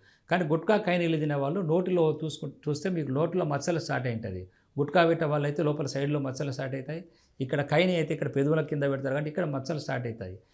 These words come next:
ఈ మచ్చలు, ప్యాచెస్ స్టార్ట్ అయినాయంటే ఇవి క్యాన్సర్ ప్రొడ్యూసింగ్గా ఫౌండేషన్ పడినది ఒక ఇండికేషన్. ఆ తర్వాత చిన్నగా స్లోగా నోరు చిన్నగా కావడం, నోరు తెరవలేకపోవడము, అంటే నాలుగు వేలు ఇలా పెట్టగలగాలి, నాలుగు వేలు పెట్టలేరు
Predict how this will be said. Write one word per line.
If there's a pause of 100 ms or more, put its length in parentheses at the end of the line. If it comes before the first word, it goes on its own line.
(240)
ఈ
మచ్చలు,
ప్యాచెస్
స్టార్ట్
అయినాయంటే
ఇవి
క్యాన్సర్
ప్రొడ్యూసింగ్గా
ఫౌండేషన్
పడినది
ఒక
ఇండికేషన్. (560)
ఆ
తర్వాత
చిన్నగా
స్లోగా
నోరు
చిన్నగా
కావడం,
నోరు
తెరవలేకపోవడము, (140)
అంటే
నాలుగు
వేలు
ఇలా
పెట్టగలగాలి,
నాలుగు
వేలు
పెట్టలేరు